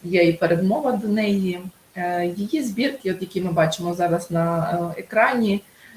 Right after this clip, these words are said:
е, вихід її книжок мав інтерес серед науковців і критиків, зокрема літературокрити-, літературно-критичні статті писали Наталія Вигодованець, Олександр Ігнатович, Тетяна Ліхтей та інші.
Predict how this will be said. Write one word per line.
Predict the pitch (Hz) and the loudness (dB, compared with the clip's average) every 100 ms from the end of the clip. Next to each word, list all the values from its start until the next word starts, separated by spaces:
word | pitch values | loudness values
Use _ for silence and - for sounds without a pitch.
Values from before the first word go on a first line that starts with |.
| - | -8
е, | 165 165 170 | -2 2 2
вихід | 170 269 277 | 0 -2 -2
її | - 214 | -4 -4
книжок | 208 214 220 240 220 - | -2 -2 0 2 0 2
мав | 202 175 165 - | 4 4 2 0
інтерес | 190 190 180 170 - | -2 2 2 2 -2
серед | 180 175 | -4 -2
науковців | 185 180 175 294 254 - 165 | -2 -2 0 0 0 0 -2
і | |
критиків, | 160 208 320 - 247 208 190 | 0 0 0 0 -8 -4 -4
зокрема | 185 - 180 185 175 | -4 -6 -4 0 0
літературокрити-, | 170 170 175 190 170 170 175 196 165 - | -2 -8 -6 -6 -6 -6 -4 -4 -4 -6
літературно-критичні | - 208 202 196 185 180 185 - 175 - 175 | -8 -8 -4 -2 -2 -4 -6 -4 -4 -4 -6
статті | - 180 175 - | -6 -6 -6 -6
писали | 202 170 170 175 165 160 | -6 -4 0 2 4 4
Наталія | 165 170 160 160 | 4 4 4 2
Вигодованець, | 160 180 165 233 240 202 190 180 | 0 -2 -2 0 0 -2 -4 -4
Олександр | 165 165 165 165 160 | -6 -4 0 2 2
Ігнатович, | 160 170 160 208 220 208 202 - - - - - | 2 2 0 0 0 0 -2 -6 -18 -20 -20 -4
Тетяна | 180 175 180 170 170 | -2 2 2 4 4
Ліхтей | 165 - 208 196 | 2 0 0 2
та | 196 170 | 2 0
інші. | 165 175 160 165 170 | 0 0 0 0 -6